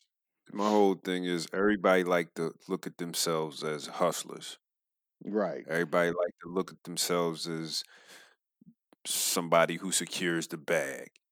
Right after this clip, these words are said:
Speaker 1: and
Speaker 2: <laughs>
Speaker 1: all of this
Speaker 2: The,
Speaker 1: other
Speaker 2: the,
Speaker 1: stuff.
Speaker 2: the, the bag. <laughs>
Speaker 1: And, right, right.
Speaker 2: Hash-,
Speaker 1: Bags will be
Speaker 2: hashtag the bag.
Speaker 1: secured. Right.
Speaker 2: Mm-hmm.
Speaker 1: So my whole thing is when you get that, when you get a tax return, if you a hustler, you supposed to be able to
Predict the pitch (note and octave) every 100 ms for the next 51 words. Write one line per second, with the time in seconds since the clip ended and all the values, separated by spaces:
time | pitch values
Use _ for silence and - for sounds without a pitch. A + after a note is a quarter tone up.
0 | _ _ _ - - E2 E2+ D#2+ D2+ E2+
1 | D#2+ - - C#2+ F2+ F2+ D2+ - E2 F2
2 | D#2 F2 F2 F2 E2+ D#2+ - _ _ G#3
3 | F3 - D#4 B2+ B2+ F#2 F2 D#2 D2+ -
4 | _ _ _ G#2 E2 D2+ F#2 F2+ E2 -
5 | _ - F#2 D#2+ E2 F#2+ F2+ F#2 G2+ F#2+
6 | F#2 E2+ G2+ G2 E2 - - _ _ _
7 | _ _ - G2 F2 E2 F#2 F#2 G2 G2
8 | F#2+ _ _ _ _ _ _ - - G2+
9 | G2 F#2 E2+ - F2+ G#2 A#2 A2 G2+ G2+
10 | G2 F#2 F2+ E2+ E2+ E2+ F2+ G#2+ G#2+ F#2+
11 | F#2+ F#2 F2 _ _ F2 E2+ F#2 G#2 F#2
12 | F2 B2+ D3+ - F2+ E2+ D#2+ E2 E2+ F2
13 | - C#3 G2+ B2 D#3 - A#2+ G#2 A#2 -
14 | A#2 G#2+ G#2+ G#2+ G#2+ G#2+ G2+ G2+ G2+ G2+